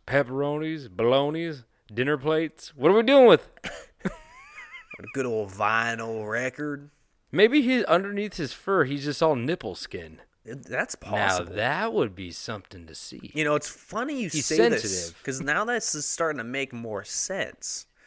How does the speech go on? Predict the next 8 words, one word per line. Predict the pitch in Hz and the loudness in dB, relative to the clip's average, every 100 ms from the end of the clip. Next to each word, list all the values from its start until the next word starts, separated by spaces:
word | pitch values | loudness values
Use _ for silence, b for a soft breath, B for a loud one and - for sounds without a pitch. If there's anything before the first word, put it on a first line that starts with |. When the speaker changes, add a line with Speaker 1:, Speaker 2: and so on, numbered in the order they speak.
| B - B B B B B B B B B - | B -6 B B B B B B B B B 0
Speaker 2:
Now, | 175 190 156 | 2 4 2
according | - - 269 285 254 | 0 0 0 2 0
to | 180 202 175 156 | 0 2 4 4
later | 123 127 170 247 | 2 2 2 2
reports | 175 127 131 123 120 - - | 0 0 0 -2 -2 -8 -6
in | 131 | -6
the | 127 120 120 - | -6 -6 -6 -6
eighties, | 156 226 160 113 113 | -6 -4 -4 -6 -8